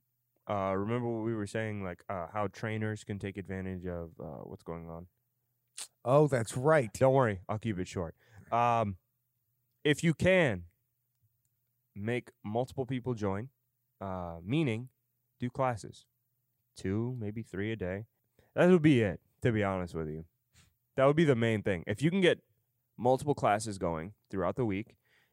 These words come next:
Speaker 1: to get people into a, uh, a position where
Speaker 2: Now,
Speaker 1: they start
Speaker 2: now
Speaker 1: working
Speaker 2: s-,
Speaker 1: out with
Speaker 2: now
Speaker 1: you.
Speaker 2: start reaching out to people too, like your
Speaker 1: Yeah.
Speaker 2: old clients.
Speaker 1: This is a good time to do that, at least to be able to kinda get them on board. 'Cause I, right now I have, um,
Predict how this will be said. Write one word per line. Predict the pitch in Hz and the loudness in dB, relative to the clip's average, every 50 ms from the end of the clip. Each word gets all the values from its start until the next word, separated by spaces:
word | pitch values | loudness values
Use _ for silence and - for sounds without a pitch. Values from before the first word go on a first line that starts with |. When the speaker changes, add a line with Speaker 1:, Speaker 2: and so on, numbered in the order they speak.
| _ _ - | _ _ -6
Speaker 1:
to | - 107 98 95 87 80 | -4 -2 -2 -2 -2 -4
get | - 113 107 - - | -4 -4 -4 -4 -6
people | - 113 101 - - 98 98 98 - _ _ _ _ | -8 -8 -8 -6 -6 -6 -6 -8 -10 _ _ _ _
into | - 98 95 92 - - - 104 92 90 85 87 87 80 58 55 | -6 -6 -6 -6 -8 -8 -6 -4 -4 -4 -4 -4 -6 -6 -8 -8
a, | 71 87 87 85 82 | -8 -8 -8 -8 -10
uh, | 80 78 78 76 73 73 - - - - - - | -10 -10 -12 -14 -14 -16 -16 -18 -20 -18 -16 -16
a | - | -12
position | - 104 95 87 101 101 - 127 131 131 123 | -10 -10 -8 -6 -6 -6 -6 -6 -8 -4 0
where | - 147 | 2 4
Speaker 2:
Now, | 143 160 214 | 6 6 6
Speaker 1:
they | 226 | 6
start | 208 196 180 | 6 6 6
Speaker 2:
now | 165 175 208 247 | 6 8 8 8
Speaker 1:
working | 240 - | 6 4
Speaker 2:
s-, | - | 4
Speaker 1:
out | 139 135 | 2 4
with | 175 147 | 4 6
Speaker 2:
now | 151 160 190 214 233 233 | 6 8 8 8 8 8
Speaker 1:
you. | |
Speaker 2:
start | 208 - - - 202 180 165 | 6 4 6 6 6 8 8
reaching | 151 147 - - 156 143 | 6 4 4 4 2 2
out | 135 120 - | 2 2 0
to | 127 | -2
people | - - 131 127 - - - | -2 -2 -2 -2 -4 -8 -4
too, | - 135 117 101 92 - - - _ - | 0 0 0 0 -2 -6 -14 -20 _ -8
like | 104 107 104 101 | -8 -8 -4 0
your | 110 123 | 2 4
Speaker 1:
Yeah. | 135 123 120 | 6 6 6
Speaker 2:
old | 120 - | 4 2
clients. | - - 131 127 127 127 120 117 113 - | 2 0 2 2 2 2 0 0 0 -2
Speaker 1:
This | 120 117 117 | -2 -2 -2
is | 120 113 | -2 -4
a | 117 | -2
good | 101 120 123 110 - | 0 0 0 0 -2
time | - 113 113 113 104 101 | -4 -4 -2 -2 -4 -4
to | - 107 | -6 -6
do | 95 104 104 101 | -4 -2 -2 0
that, | 98 95 98 95 - - _ - | 0 0 -2 -4 -6 -8 _ -6
at | 101 95 87 | -6 -4 -4
least | 104 110 107 - - | -4 -4 -6 -6 -6
to | - 113 | -8 -6
be | 92 101 101 101 | -4 -2 -2 -2
able | 98 95 98 | -2 -4 -4
to | - 95 71 67 - | -6 -8 -8 -8 -6
kinda | - - 120 113 117 | -4 -4 -2 -2 -2
get | 104 117 113 | -4 -6 -6
them | - 117 113 | -4 -2 -2
on | 107 104 104 | -2 -2 -2
board. | 87 101 98 98 101 98 _ - - - _ - | -2 0 0 0 0 -2 _ -14 -20 -20 _ -6
'Cause | - 117 110 | -4 -4 -2
I, | - - | -2 -2
right | 107 107 123 127 131 | 0 2 2 2 2
now | 131 139 147 135 | 2 2 2 2
I | 117 104 | 2 2
have, | 107 104 101 95 92 85 95 | 0 -2 -2 -4 -4 -4 -4
um, | 90 90 90 85 85 82 82 80 80 80 | -2 -2 -2 -4 -6 -8 -10 -12 -14 -18